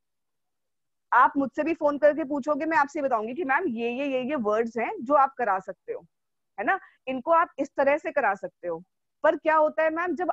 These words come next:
आप उन चीजों को, मैंने अभी आपको phone पे बताया, पर जब हम उन चीजों को ना videos के through देखते हैं,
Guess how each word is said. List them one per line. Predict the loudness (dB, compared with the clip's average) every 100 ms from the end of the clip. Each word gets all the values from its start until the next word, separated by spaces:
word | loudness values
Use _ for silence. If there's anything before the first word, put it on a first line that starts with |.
| 2
आप | 2 2
उन | -2
चीजों | -2 0 2 2
को, | 0
मैंने | -2 -2
अभी | -2 2
आपको | 2 0 -4
phone | -2 0
पे | 0
बताया, | -2 -2 -4 -6 -12 _ _ _ 0
पर | 2
जब | 2 -4
हम | -2
उन | -2 -2
चीजों | -2 -2
को | 0
ना | 0 0
videos | 0 -4 -2 -2
के | -2
through | -4 0 2
देखते | 2 0
हैं, | -4